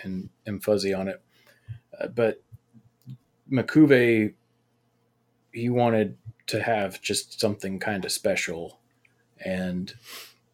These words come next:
you know, with all of the different things they were developing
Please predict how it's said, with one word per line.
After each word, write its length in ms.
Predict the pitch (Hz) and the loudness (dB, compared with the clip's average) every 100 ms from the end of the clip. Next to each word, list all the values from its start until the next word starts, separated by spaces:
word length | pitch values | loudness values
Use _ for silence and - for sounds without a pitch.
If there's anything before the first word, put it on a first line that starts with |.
| _ _ _ _ _ _ _ _ _ _ _ _ _ _ - | _ _ _ _ _ _ _ _ _ _ _ _ _ _ -10
you 120 | 101 | -10
know, 180 | 90 92 | -10 -8
with 160 | 113 110 | 0 6
all 320 | 117 120 117 | 8 10 8
of 100 | 104 | 8
the 80 | 107 | 2
different 400 | 110 107 107 - | 2 2 0 0
things 280 | 110 101 98 | 0 0 0
they 120 | 101 | 0
were 140 | 101 | 0
developing 800 | 95 92 101 98 95 92 90 104 | -2 0 0 0 -2 -6 -6 -8